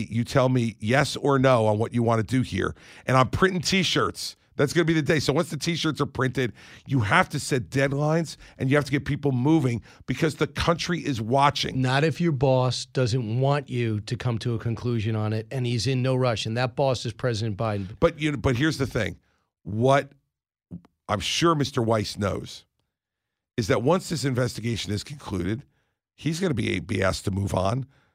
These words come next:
Speaker 1: just like any Republican would be in a
Speaker 2: Gotcha.
Speaker 1: Democratic administration or otherwise. I don't think he cares what Merrick Garland thinks,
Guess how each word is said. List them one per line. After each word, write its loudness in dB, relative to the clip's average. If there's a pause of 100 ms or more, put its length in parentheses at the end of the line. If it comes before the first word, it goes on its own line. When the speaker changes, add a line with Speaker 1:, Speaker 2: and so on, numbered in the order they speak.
(100)
Speaker 1:
just -2
like 0
any 0
Republican 0 (120)
would 2
be 2
in 2
a 2
Speaker 2:
Gotcha. -2
Speaker 1:
Democratic 0
administration -4
or -2
otherwise. -2 (540)
I 8
don't 6
think -2
he -4
cares 4
what 0
Merrick 4
Garland 2
thinks, -4